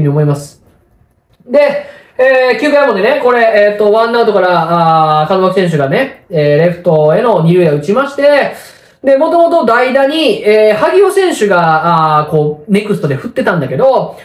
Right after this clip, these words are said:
えー、ランナー二塁になった途端、後ろから長野さんが出てきて、長野さんを代打で送ると。この采配というのは素晴らしかったなというふうに思います。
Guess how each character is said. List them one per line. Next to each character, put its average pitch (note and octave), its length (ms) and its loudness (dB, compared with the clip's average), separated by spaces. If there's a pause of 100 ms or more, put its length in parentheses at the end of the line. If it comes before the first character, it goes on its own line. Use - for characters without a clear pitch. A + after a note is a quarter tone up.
(120)
え F#3+ 400 2
ー、 - 20 -6
ラ D4 140 0
ン D4+ 60 -2
ナ A3+ 60 0
ー F#3 40 -2
二 A#3+ 160 0
塁 F4 160 2
に A3 80 0
な F3+ 140 2
っ F3 40 -6
た F#3+ 80 -2
途 G3+ 120 0
端、 G#3 280 -2
後 G3 240 -2
ろ C4 80 2
か G3 80 0
ら D#3 80 -2
長 B3+ 220 -2
野 G#3 80 0
さ F3+ 140 -2
ん - 20 -2
が E3+ 80 0
出 A3 80 0
て C4 100 -2
き C4 60 -14
て、 C4 160 0
長 A#3+ 140 -4
野 G#3 160 -2
さ F3 100 0
ん E3+ 80 -2
を A3 140 0
代 D3 180 0
打 C3+ 400 -4
で E3+ 80 -2
送 D#3 180 -4
る D3+ 120 -2
と。 - 180 -10 (160)
こ E4 180 -4
の D#4+ 140 0
采 E4 160 0
配 D#4+ 140 0
と C#4+ 80 -6
い - 20 0
う A#3+ 40 0
の G#3+ 40 2
は G3+ 80 -4
素 A3+ 60 -10
晴 B3 80 0
ら B3 80 -2
し - 40 -14
か - 60 0
っ - 20 -6
た G3+ 60 -2
な F#3 120 -2
と F3+ 80 -2
い - 20 2
う - 20 2
ふ - 40 2
う - 20 0
に D3+ 80 0
思 C#3+ 140 0
い - 40 -2
ま C#3 100 -2
す。 - 200 -16